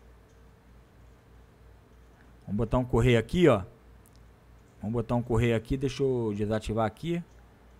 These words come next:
Bem, porque ele tá subindo, né? Ó,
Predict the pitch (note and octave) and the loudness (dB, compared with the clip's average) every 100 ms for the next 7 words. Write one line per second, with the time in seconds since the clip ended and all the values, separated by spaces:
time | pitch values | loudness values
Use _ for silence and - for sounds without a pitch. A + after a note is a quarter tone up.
0 | - - - - - D3 D3+ C3+ A#2+ C3+ | -20 -20 -20 -20 0 0 2 2 4 2
1 | - C#3 C3+ B2+ A#2 A2+ G#2 - - - | 0 0 2 4 2 0 -4 -14 -20 -20
2 | - - - - - - - - - A2 | -20 -20 -20 -20 -20 -20 -20 -20 -6 2
3 | A2+ G2 | 4 4